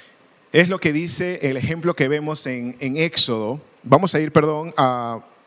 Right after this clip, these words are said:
vamos a ir a, a Números capítulo doce. Vamos a ir a Números capítulo doce, donde vemos este, este, este relato de Moisés, de María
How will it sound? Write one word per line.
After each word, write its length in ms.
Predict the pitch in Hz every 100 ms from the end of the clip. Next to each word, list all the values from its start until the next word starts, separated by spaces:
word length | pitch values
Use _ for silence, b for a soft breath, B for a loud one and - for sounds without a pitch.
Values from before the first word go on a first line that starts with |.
| _ _ _ _ _ _
vamos 320 | 120 170 185
a 80 | 151
ir 160 | 156 160
a, 340 | 160 170 170 -
a 120 | 143
Números 380 | 156 202 175 139
capítulo 520 | 123 - 147 175 135
doce. 480 | 135 131 - 101 90 B B B B B B
Vamos 280 | 147 202 208
a 40 |
ir 60 | 208
a 60 | 185
Números 320 | 202 214 -
capítulo 480 | 156 190 208 175 156
doce, 300 | 180 - 170
donde 260 | 139 139
vemos 400 | 143 208 214 202 -
este, 540 | 190 - - 202 175
este, 300 | 180 208 202
este 180 | 185 233
relato 800 | 202 156 156 180 139 123 120 147 B B B -
de 220 | 120 139
Moisés, 880 | 131 123 - - 185 202 - - - B B -
de 140 | 131
María 640 | 127 127 165 190 185 190